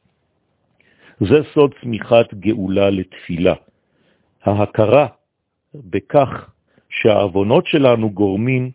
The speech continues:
לנו להיכנס למיצרים, והדבר הזה מביא לגאולה מכל אותם מצבי גלות.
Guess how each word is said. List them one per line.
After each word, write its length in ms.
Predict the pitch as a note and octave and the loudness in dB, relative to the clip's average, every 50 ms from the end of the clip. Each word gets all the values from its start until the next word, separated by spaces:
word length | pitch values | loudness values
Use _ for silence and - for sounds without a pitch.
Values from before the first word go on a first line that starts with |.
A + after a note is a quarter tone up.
| _ _ _ _ _ _ _ _ _ _ _ - | _ _ _ _ _ _ _ _ _ _ _ -2
לנו 420 | G2 G#2+ B2+ D3 C#3+ B2 G2 D#2 - _ _ _ _ _ - | 2 2 2 2 2 -2 -4 -8 -12 _ _ _ _ _ -10
להיכנס 520 | G2+ G2 F#2+ - - G#2+ G2 G2+ A2+ A#2 - - G#2+ | -8 -8 -8 -6 -6 -4 -4 -4 -4 -8 -8 -6 -4
למיצרים, 840 | G2+ G2 G2 G2 F#2+ F#2 - _ - - G2 E2+ F#2+ G2 E2+ D2 - _ _ _ _ _ _ _ _ _ _ _ _ _ _ - | -2 0 2 2 0 0 -2 _ -6 -4 -2 0 0 0 -2 -4 -8 _ _ _ _ _ _ _ _ _ _ _ _ _ _ -6
והדבר 500 | E2 F2+ F#2+ F#2 F2 G2 F#2 A2 C#3+ E3+ | -2 0 0 2 2 2 4 4 4 4
הזה 240 | F3 D#3 A#2 B2 C#3 | 2 2 0 0 -2
מביא 360 | B2+ B2 A2+ G2+ F2+ A#2 B2+ | -2 -2 -2 -4 -4 -6 -4
לגאולה 600 | A#2 A2+ G#2+ F2+ G#2 G#2 G2 F#2 F#2+ G2+ G#2 G2+ G2+ - _ _ _ _ _ _ - | -4 -4 -4 -4 -6 -8 -6 -4 -2 0 0 0 -2 -4 _ _ _ _ _ _ -6
מכל 580 | G2+ G2 F2+ - - - B2+ B2+ B2+ B2+ B2+ C3 C#3+ _ _ _ _ _ _ | -6 -6 -6 -6 -2 0 2 4 4 4 2 0 -4 _ _ _ _ _ _
אותם 460 | - G2+ - _ - G#2 G2+ G2+ G2 F#2+ F2+ _ _ _ _ _ _ _ _ - | -10 -10 -8 _ 0 0 2 2 0 -4 -8 _ _ _ _ _ _ _ _ -6
מצבי 540 | G2+ F#2+ - - - G2 F2 F2+ G2 F#2+ F2+ | -6 -6 -4 -2 -2 0 2 2 2 2 2
גלות. 420 | E2 F2+ F2 E2 E2 D2+ - - | 0 0 0 0 -2 -6 -8 -14